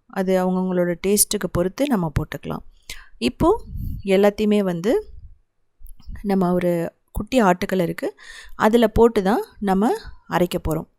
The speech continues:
இதுல இஞ்சி, அதுக்கப்புறம் உப்பு போடுறோம். அதுக்கப்புறம் கறிவேப்பிலை.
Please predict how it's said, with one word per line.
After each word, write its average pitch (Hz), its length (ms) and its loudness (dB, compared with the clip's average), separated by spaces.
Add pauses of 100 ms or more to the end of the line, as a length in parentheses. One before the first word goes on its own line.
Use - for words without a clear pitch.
(360)
இதுல 214 140 4
இஞ்சி, 247 720 4
அதுக்கப்புறம் 196 540 0
உப்பு 180 260 -2
போடுறோம். 180 400 -2 (1400)
அதுக்கப்புறம் 269 460 2
கறிவேப்பிலை. 156 640 -2